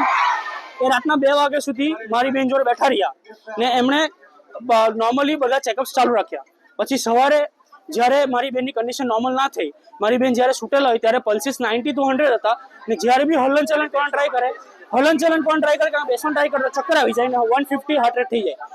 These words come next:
તો બી વૈભવી પટેલે ખાલી એમના હાર્ટ રેટ પર જ કોન્સન્ટ ધ્યાન આપ્યું. પછી એમણે અમને એવું કીધું અમારા કહેવાથી કે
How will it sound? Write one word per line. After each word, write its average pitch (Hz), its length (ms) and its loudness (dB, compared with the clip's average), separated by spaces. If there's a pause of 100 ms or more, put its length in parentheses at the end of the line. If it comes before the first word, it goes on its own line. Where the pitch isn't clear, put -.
(240)
તો 240 100 4
બી 330 100 4
વૈભવી 285 320 4
પટેલે 294 320 -2
ખાલી 269 400 -4
એમના 262 180 -2
હાર્ટ 247 300 0
રેટ 285 140 0
પર 294 140 0
જ 277 40 -2
કોન્સન્ટ 240 380 -4
ધ્યાન 247 240 0
આપ્યું. 214 320 -4 (560)
પછી 294 220 0
એમણે 302 220 2
અમને 302 180 2
એવું 330 100 0
કીધું 269 300 -4 (300)
અમારા 294 300 4
કહેવાથી 277 400 0 (380)
કે 254 220 2